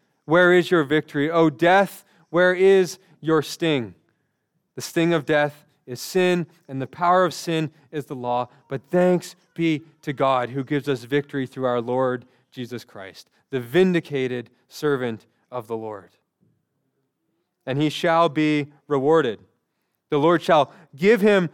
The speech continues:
the portion and glory due for the one who came and gave himself for many. He shall be given the name that is above every name, that at the name of Jesus every knee shall bow in heaven and on earth and under the earth, and every tongue confess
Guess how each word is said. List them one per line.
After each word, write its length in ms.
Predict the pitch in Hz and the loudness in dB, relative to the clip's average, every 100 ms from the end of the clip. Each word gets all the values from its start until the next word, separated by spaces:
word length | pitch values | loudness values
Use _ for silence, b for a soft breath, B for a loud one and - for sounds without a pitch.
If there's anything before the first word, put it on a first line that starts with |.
| b - | b -4
the 120 | 165 | -4
portion 460 | - 220 220 - | 2 4 4 0
and 140 | 180 160 | -2 -2
glory 400 | 160 202 208 175 | 0 2 2 0
due 280 | 185 226 226 | -2 -2 -2
for 180 | 202 | 0
the 100 | 180 | 0
one 240 | 165 196 196 | 2 2 4
who 120 | 180 | 2
came 380 | - 202 208 190 | 2 2 4 2
and 100 | 175 | 2
gave 240 | 196 202 | 2 2
himself 460 | 185 175 202 196 190 | 0 -4 -2 -2 0
for 100 | 170 | -4
many. 320 | 175 180 135 b b | -2 -4 -6 b b
He 80 | 190 | -8
shall 200 | 208 190 | -2 -2
be 120 | 190 | 0
given 280 | 220 226 196 b b | 0 0 0 b b
the 100 | 196 | 2
name 360 | 190 262 269 202 | 4 4 4 4
that 100 | 185 | 2
is 140 | 170 | 0
above 260 | 175 202 190 | 2 2 4
every 460 | 214 185 196 180 b b b | 0 0 -2 -2 b b b
name, 380 | 151 180 185 175 | -2 2 2 2
that 120 | 165 | 0
at 100 | 165 | -2
the 80 | 170 | -2
name 380 | 160 180 190 180 | 0 2 2 2
of 120 | 151 | -2
Jesus 440 | 170 180 160 151 | -4 -4 -4 -6
every 440 | 160 180 180 185 180 | 0 0 2 0 0
knee 280 | 175 185 170 | 0 0 -2
shall 260 | - 160 | 0 -2
bow 440 | 139 151 151 147 - b b | 0 2 2 0 -2 b b
in 180 | 156 | -4
heaven 500 | 143 196 185 202 180 b b | -2 -2 0 0 0 b b
and 200 | 156 160 | -6 -2
on 180 | 156 160 | 0 2
earth 280 | 202 202 202 | 2 0 -2
and 140 | 160 165 | -8 -4
under 220 | 196 196 | -2 -2
the 180 | 185 170 | -2 0
earth, 200 | 170 165 | 0 -2
and 100 | 151 | -4
every 240 | 180 185 | -2 -4
tongue 300 | 185 170 165 | -4 -2 -2
confess 800 | 156 147 - 151 127 - - | -4 -10 -8 -4 -4 -6 -20